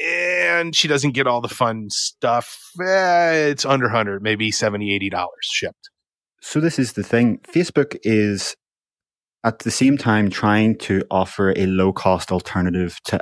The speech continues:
Speaker 2: Apple in the long term. I think the executives have been pretty clear about that, that they wanna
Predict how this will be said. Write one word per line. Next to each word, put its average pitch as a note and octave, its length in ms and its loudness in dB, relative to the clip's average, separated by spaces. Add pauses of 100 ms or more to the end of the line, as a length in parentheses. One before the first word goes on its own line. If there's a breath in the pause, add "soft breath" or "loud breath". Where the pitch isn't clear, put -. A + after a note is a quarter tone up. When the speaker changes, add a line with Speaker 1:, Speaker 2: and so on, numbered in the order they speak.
(100)
Speaker 2:
Apple F#2 340 0
in F#2+ 60 2
the F2+ 80 0
long F2 240 0
term. G2+ 240 2
I G2+ 60 0
think F#2 260 -2 (140)
the G2 60 2
executives F#2 480 0
have E2 40 -8
been F2+ 160 -2
pretty F#2+ 240 0
clear F#2 220 0
about F#2 240 0
that, G2+ 180 2
that F#2 100 -2
they F#2 120 2
wanna F2+ 280 2